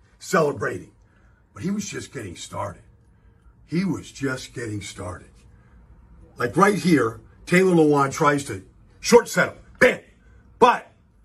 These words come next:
look at the long arms of Chandler Jones. He gets his back shoulder pad. Now he pulls him forward. Now he's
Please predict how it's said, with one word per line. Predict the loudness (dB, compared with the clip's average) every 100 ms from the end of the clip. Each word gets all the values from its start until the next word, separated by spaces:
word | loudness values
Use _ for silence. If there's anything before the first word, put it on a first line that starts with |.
| _ _ _
look | -12
at | -8
the | -6
long | -4 -2
arms | -2 -4 -6
of | -12
Chandler | -12 -10 -10
Jones. | -10 -12 -12
He | -8
gets | -6 -6
his | -8 -4
back | 0 2 0
shoulder | -4 -2 0 -2
pad. | -4 -6 -8 -12 _ _ -20 _ -2
Now | 2 4
he | 2
pulls | 2 2
him | 0
forward. | 2 2 4 2
Now | 2 0
he's | -2 -6